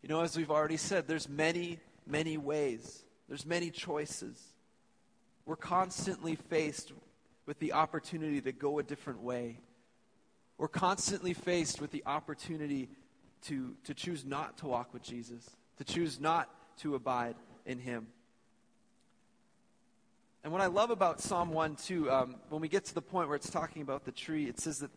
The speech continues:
it's like a tree that's been planted by streams of water. It's a transplanted tree. It's a tree that's been picked up from one place and put in another.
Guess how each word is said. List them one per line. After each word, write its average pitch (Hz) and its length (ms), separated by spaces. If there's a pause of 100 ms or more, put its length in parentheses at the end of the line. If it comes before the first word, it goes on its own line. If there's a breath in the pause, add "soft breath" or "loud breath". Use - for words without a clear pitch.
(100)
it's - 200
like 170 160
a 160 40
tree 196 280
that's 160 180
been 135 200
planted 151 640 (500 loud breath)
by 131 100
streams 131 600 (260)
of 120 140
water. 127 420 (840)
It's 165 140
a 170 40
transplanted 185 920
tree. 139 540
It's 135 120
a 151 40
tree 190 240
that's 175 160
been 156 160
picked - 360
up 151 300 (340 loud breath)
from 156 140
one 165 160
place 143 380
and 127 80
put 165 200
in 143 120
another. 131 420